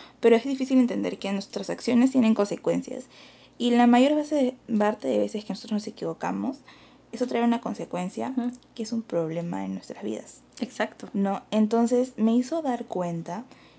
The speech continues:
Speaker 1: que si bien el Señor es lo máximo y nos ayuda en nuestros problemas, <laughs> a veces los problemas son nuestra culpa.
Speaker 2: Es verdad. Él nos ha dado libre albedrío.
Speaker 1: Ujú.
Speaker 2: Y Él no va a ir en contra de algo que nos está dando, ¿no?
Speaker 1: Ujú.
Speaker 2: Entonces,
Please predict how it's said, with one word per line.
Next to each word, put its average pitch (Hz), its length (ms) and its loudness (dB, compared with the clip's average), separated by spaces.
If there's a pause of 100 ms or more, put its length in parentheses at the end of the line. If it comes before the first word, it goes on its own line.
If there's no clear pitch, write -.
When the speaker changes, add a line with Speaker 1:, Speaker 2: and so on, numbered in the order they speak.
(140)
Speaker 1:
que 208 280 0
si 233 200 -4
bien 254 140 6
el 269 120 6
Señor 208 480 0
es 208 120 -2
lo 202 80 -2
máximo 202 560 -4 (720)
y 196 520 -4
nos 190 180 -4
ayuda 185 280 -4
en 196 60 -4
nuestros - 240 -10
problemas, 185 500 -8 (920)
<laughs> 214 280 -10
a 233 60 -8
veces 240 240 -10
los 214 120 -6
problemas 190 320 -10
son 175 180 -10
nuestra 165 260 -14
culpa. - 360 -8 (340)
Speaker 2:
Es 240 140 2
verdad. 220 340 -2 (240)
Él 247 160 4
nos 277 160 2
ha 254 40 4
dado 214 180 6
libre 202 260 4
albedrío. 175 480 2
Speaker 1:
Ujú. 202 220 -2 (300)
Speaker 2:
Y 185 80 8
Él 208 120 8
no 226 120 6
va 202 60 4
a 196 40 4
ir 190 100 0
en 185 140 0
contra 226 340 2
de 214 100 4
algo 185 200 0
que 180 60 -8
nos 160 120 -10
está - 200 -10
dando, 226 340 0
¿no? 185 100 -2
Speaker 1:
Ujú. 247 80 -4
Speaker 2:
Entonces, 196 480 -6